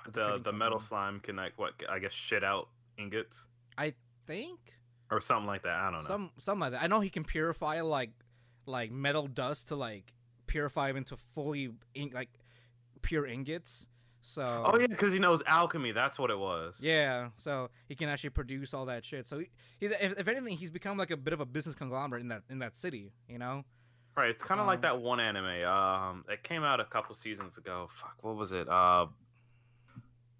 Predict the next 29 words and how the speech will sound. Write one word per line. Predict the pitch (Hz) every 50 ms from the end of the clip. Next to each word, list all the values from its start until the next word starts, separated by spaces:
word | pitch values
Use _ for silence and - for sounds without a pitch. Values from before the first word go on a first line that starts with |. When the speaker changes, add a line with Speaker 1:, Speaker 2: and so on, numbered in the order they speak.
| _ _ - _ _ _ _ -
Speaker 2:
ah, | 156 160 160 160 160 151 151 147 135 123 - -
fuck. | - 139 135 123 113 - - -
Uh, | - 131 135 135 135 131 131 131 127 127 123 110 - _ _ _ - -
Speaker 1:
Was | 151 156 147
it | 165
also | 156 160 165 - 175
an | 175 185
Speaker 2:
some | 170 - -
Speaker 1:
isekai? | - 185 208 208 202 _ _ _ _ _ _ _ _ _ _ _ _ -
Speaker 2:
Yes, | 143 131 131 147 139 120 - -
it | 127
was | 123 113
an | 127
isekai. | 131 139 135 - - 143 143 135 131 127 131 131 127
She | - - 131 127 123 123 120 - - 117
was, | 117 117 113 110 107 -
like, | 113 110 107 104 -
isekai | 120 120 113 - 123 - - 123 113 113 110
into | 110 - -
the | 110 107
sickly | 104 - - - 120 - - 123 113
girl | 101 - 107 104 104 107 107 107 107 107 101
and, | 95 92
like, | 92 90 90 95
use | 92 95 98 104 95
all | 104 98 98 95 95
her | 95 101 95 95 92 95 95
knowledge | 95 92 92 92 92 95 92 87 - - -
to | 101 92 90 90 87